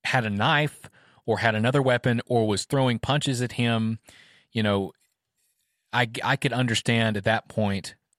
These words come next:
you know, reasonable amount of force could be deadly force. However,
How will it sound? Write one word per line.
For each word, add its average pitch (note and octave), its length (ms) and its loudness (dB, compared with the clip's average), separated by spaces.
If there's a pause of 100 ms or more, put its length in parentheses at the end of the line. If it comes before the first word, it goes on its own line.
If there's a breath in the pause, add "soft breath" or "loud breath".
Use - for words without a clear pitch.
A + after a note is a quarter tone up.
(280)
you A2 100 -2
know, F#2+ 280 -4
reasonable G#2 600 0
amount G2 220 -4
of - 60 -8
force G2 440 -2
could A2 280 -2
be G#2 140 -4
deadly F#2 300 -8
force. - 460 -12
However, G#2+ 540 2